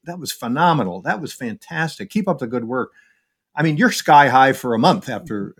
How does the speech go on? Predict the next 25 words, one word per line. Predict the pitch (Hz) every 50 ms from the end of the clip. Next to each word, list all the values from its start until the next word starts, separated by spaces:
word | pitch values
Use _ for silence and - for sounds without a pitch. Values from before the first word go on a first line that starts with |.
| -
you | 73 117 113
know, | 110 107
you, | 104 120 131 131 - -
an | 131 117
encounter | 113 113 110 - 120 113 113 107
like | 101 107 104 98
that. | - 113 104 101 - -
And | 127 117 117
you'll | 123 160 202 240 208 147
work | 131 151 170 175 175 _ -
for | - 139 117
that | 123 131 143 135 135
boss, | 117 123 123 123 123 123 123 - - - - - - _ - -
um, | 110 107 104 104 101 98 107 104 _ _ _ _ _
tirelessly | - - - 165 175 165 143 120 107 - - - 107 107 110
because, | - 110 113 101 - - 127 120 110 110 98 - - _ - - _ _ _ _ _ _ _ _ _ 151
um, | 127 113 110 107 107 104 107 113 - - _
he | _ - 190
or | 190 151
she | - - 196 185
is | 151 110
letting | 120 131 151 170 180 160
you | 143 135 135
know | 131 131 131 139 143 143 131 113 104 104 104 - - - - 156 117
that, | 113 120 117 117 110 113 -